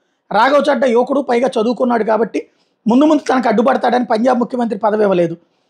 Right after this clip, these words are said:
భగవంత్ సింగ్ మాన్కి చదువు లేదని ముఖ్యమంత్రి పదవి ఇచ్చాడు, కానీ భగవంత్ ఇప్పుడు తనకంటూ ఓ ప్రత్యేక వర్గాన్ని ఏర్పాటు చేసుకున్నాడు పంజాబ్ ఆప్ పార్టీలో. ముందు అభిషేక్ మను సింఘ్వీకి ఇచ్చిన మాట నిలబెట్టుకునే ప్రయత్నంలో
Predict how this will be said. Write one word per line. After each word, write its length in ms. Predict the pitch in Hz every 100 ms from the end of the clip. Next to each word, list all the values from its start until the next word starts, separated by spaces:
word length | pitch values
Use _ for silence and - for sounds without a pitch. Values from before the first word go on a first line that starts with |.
| _ 185
భగవంత్ 300 | 226 294 285
సింగ్ 160 | 277
మాన్కి 240 | 262 254 262
చదువు 260 | 233 226
లేదని 280 | 262 247 254
ముఖ్యమంత్రి 420 | 233 - 254 247
పదవి 220 | - 214
ఇచ్చాడు, 240 | 208 208 175
కానీ 300 | - 233 302 _ _ _ -
భగవంత్ 360 | 214 269 285
ఇప్పుడు 160 | 254 208
తనకంటూ 440 | 233 233 269 254
ఓ 40 | 254
ప్రత్యేక 420 | 254 - 269 254
వర్గాన్ని 360 | 233 214 233 214
ఏర్పాటు 320 | 208 214 196
చేసుకున్నాడు 320 | 202 - 226
పంజాబ్ 360 | - 208 233 214
ఆప్ 220 | 196 190
పార్టీలో. 340 | 175 - 156 - _ _ _ _ _ _ _ _ _ 190
ముందు 360 | 226 277 359 -
అభిషేక్ 420 | 208 - 269 269
మను 140 | 254
సింఘ్వీకి 440 | 254 240 240 240 -
ఇచ్చిన 160 | -
మాట 260 | 220 208 208
నిలబెట్టుకునే 540 | 226 214 208 208 208
ప్రయత్నంలో 500 | 202 196 208 202 202